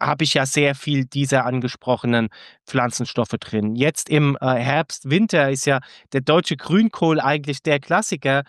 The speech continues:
Die meisten mögen ihn nicht, aber kauf ihn doch einfach mal und dann bereite ihn mal richtig gut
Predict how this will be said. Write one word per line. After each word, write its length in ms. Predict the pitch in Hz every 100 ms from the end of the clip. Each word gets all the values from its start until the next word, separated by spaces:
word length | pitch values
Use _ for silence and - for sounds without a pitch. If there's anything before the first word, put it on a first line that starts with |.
| - _ -
Die 60 | 151
meisten 360 | 156 208 185 160
mögen 320 | 196 311 277
ihn 160 | 165 156
nicht, 200 | 202 185
aber 180 | 170 151
kauf 320 | 151 262 311
ihn 80 | 196
doch 140 | 147
einfach 340 | 139 147 156 -
mal 300 | 151 156 170
und 280 | 165 156 160
dann 220 | 160 175 - - -
bereite 400 | 139 139 196 208
ihn 160 | 175 170
mal 180 | 160 147
richtig 420 | 139 208 208 -
gut 240 | - 156